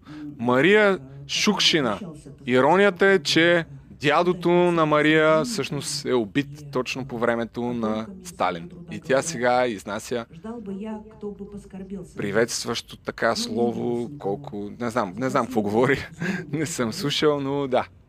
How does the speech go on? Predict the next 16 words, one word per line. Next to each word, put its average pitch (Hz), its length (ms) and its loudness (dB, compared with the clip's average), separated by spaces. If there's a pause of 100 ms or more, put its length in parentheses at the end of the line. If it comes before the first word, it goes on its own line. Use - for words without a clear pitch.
(100)
със 220 240 -8
сигурност 131 560 -4 (260)
са 113 480 -4
някакви 107 420 -6
халеп-, 98 500 -4
хвалебствия. 87 640 -4 (360)
Така 214 220 0
че 208 160 0
това 165 480 4
е 147 240 4
част - 360 -2
от - 160 -20
образа 110 420 -4
на 101 100 -6
днешна 95 440 -10
Русия. 170 480 2